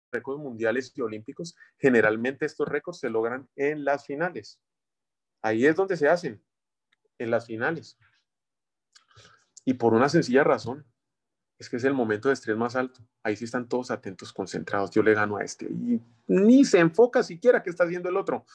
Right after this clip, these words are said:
Solo en la carrera que tiene enfrente. Y hay un dicho que dice que nosotros estamos a las, a la altura de los problemas que estamos enfrentando.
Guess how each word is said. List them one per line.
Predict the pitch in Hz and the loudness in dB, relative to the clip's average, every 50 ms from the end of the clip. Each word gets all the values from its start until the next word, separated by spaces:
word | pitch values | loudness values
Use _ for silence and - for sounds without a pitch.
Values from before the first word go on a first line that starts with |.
| - - - - _ | -20 -20 -20 -20 _
Solo | - - - 170 175 185 190 202 | -20 -4 2 4 4 4 4 0
en | 190 | -2
la | 170 151 - | -4 -4 -4
carrera | 147 131 131 135 156 | -2 -4 -2 -4 -6
que | 160 160 | -10 -10
tiene | - 135 127 131 | -12 -12 -12 -12
enfrente. | 131 - - 156 139 - - 107 _ _ _ _ _ _ _ _ _ _ _ _ _ _ _ _ _ _ _ _ _ _ _ _ _ _ _ _ _ _ _ _ _ _ _ _ _ _ _ _ _ _ _ _ - - _ _ | -12 -10 -12 -12 -12 -14 -20 -20 _ _ _ _ _ _ _ _ _ _ _ _ _ _ _ _ _ _ _ _ _ _ _ _ _ _ _ _ _ _ _ _ _ _ _ _ _ _ _ _ _ _ _ _ -20 -20 _ _
Y | - 127 | 2 2
hay | 131 151 | 4 4
un | 160 | 4
dicho | 160 170 170 - 180 | 2 2 0 0 -2
que | - 160 | 2 2
dice | 131 120 117 113 147 143 | 4 4 2 0 -2 -4
que | - 165 156 | -2 -2 0
nosotros | 139 123 113 113 110 110 131 147 151 | 0 -2 -2 -4 -6 -4 -4 -4 -4
estamos | 151 - - 117 110 127 135 | -4 -2 0 0 0 2 0
a | 160 | 0
las, | 147 143 131 - - - _ | 2 2 0 0 -2 -12 _
a | - - 113 110 | -6 -2 2 2
la | 113 104 | 4 4
altura | 104 104 - - 117 131 139 | 2 0 -2 -2 0 0 0
de | |
los | 156 147 - | 0 -2 -4
problemas | _ 120 107 107 107 120 120 | _ -6 -6 -4 -6 -8 -10
que | - 139 | -12 -18
estamos | - - 107 107 117 117 143 | -16 -14 -12 -10 -8 -6 -6
enfrentando. | 139 127 127 110 104 95 90 - 107 104 98 | -6 -6 -6 -10 -10 -10 -6 -6 -6 -6 -6